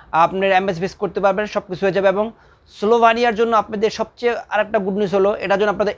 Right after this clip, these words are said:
এজেন্সিও ধরতে হবে না। যারা একটু অ্যালার্ট, সচেতন, শিক্ষিত মানুষ, তাদের এজেন্সি না ধরে নিজেরা, নিজেরা অ্যাপ্লাই করতে পারবেন। এ, আহ, স্লোভানিয়াতে আপনার ওয়েবসাইটে গিয়ে, তাদের Google ওয়েবসাইটে গিয়ে স্লোভানিয়ার ভালো ভালো ফ্যাক্টরি খুঁজে, ওই ফ্যাক্টরিতে আপনি নক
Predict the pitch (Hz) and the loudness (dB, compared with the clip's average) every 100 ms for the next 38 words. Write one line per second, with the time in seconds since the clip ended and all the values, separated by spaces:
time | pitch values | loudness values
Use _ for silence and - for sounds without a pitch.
0 | - 226 240 202 233 214 180 165 139 117 | -2 -2 0 0 2 4 4 2 0 -4
1 | - _ _ _ _ _ _ _ _ _ | -14 _ _ _ _ _ _ _ _ _
2 | _ - 165 160 165 170 196 233 220 165 | _ -20 -10 0 4 4 2 0 -2 2
3 | 190 196 208 - 190 185 202 - 190 - | 4 4 4 0 -2 -2 -6 -6 -6 -6
4 | 196 196 190 190 202 202 208 180 214 196 | -4 -4 -2 -2 0 -2 -2 -2 2 2
5 | 180 196 196 202 226 214 214 214 196 175 | 2 2 2 2 2 2 2 2 0 -4
6 | 160 156 143 117 123 _ _ _ _ _ | -4 -2 -2 -4 -16 _ _ _ _ _
7 | _ _ _ - 185 170 160 196 196 202 | _ _ _ -2 2 4 2 -2 0 0
8 | 202 202 202 175 196 190 196 196 175 190 | 0 0 2 2 0 -2 -2 -2 -2 -2
9 | 180 175 156 175 185 147 185 175 180 185 | -2 0 0 0 0 -2 -4 0 0 -2
10 | - _ _ - 175 180 180 180 151 175 | -8 _ _ -4 0 2 2 0 0 2
11 | 175 170 170 - 180 - 175 185 214 _ | 0 0 -4 -4 -8 -6 -4 -4 -4 _
12 | _ _ 180 175 190 170 185 180 190 175 | _ _ -4 0 0 0 -2 -2 0 0
13 | 185 175 | 2 0